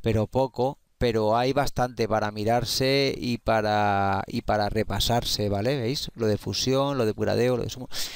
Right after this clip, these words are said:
Está guapo, tío, está guapo. Eh, me tiene bastante hypeado porque, porque está entretenido, tío. Está entretenido de jugar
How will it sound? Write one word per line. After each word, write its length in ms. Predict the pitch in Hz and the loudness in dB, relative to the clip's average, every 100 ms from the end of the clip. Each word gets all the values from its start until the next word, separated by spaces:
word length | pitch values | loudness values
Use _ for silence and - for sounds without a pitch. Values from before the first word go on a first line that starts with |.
| - - | -6 -2
Está 280 | 123 190 | 0 2
guapo, 500 | 190 156 143 123 107 | 0 2 0 0 -6
tío, 280 | 104 127 110 - | -2 0 0 -2
está 280 | 110 - | -4 0
guapo. 480 | 160 135 127 104 - | 0 0 -2 -4 -4
Eh, 240 | 113 117 110 | 0 2 2
me 140 | 113 | 0
tiene 160 | 139 156 | 0 0
bastante 360 | 147 151 151 147 | 0 -2 -6 -2
hypeado 500 | 147 127 127 143 170 | -4 0 2 2 0
porque, 920 | - 131 113 - 113 110 110 107 107 - _ - | 0 -2 -2 -2 0 2 2 2 0 -4 _ -4
porque 300 | 117 107 117 | -2 0 -2
está 200 | - 139 | 0 -2
entretenido, 600 | 139 151 123 113 110 101 | 0 -2 -2 -2 -4 -4
tío. 240 | 117 107 | -4 -4
Está 160 | - 123 | -2 -2
entretenido 400 | 127 131 127 123 | 0 0 0 2
de 120 | 120 | 0
jugar 580 | - 120 131 180 214 | -2 -2 0 0 -2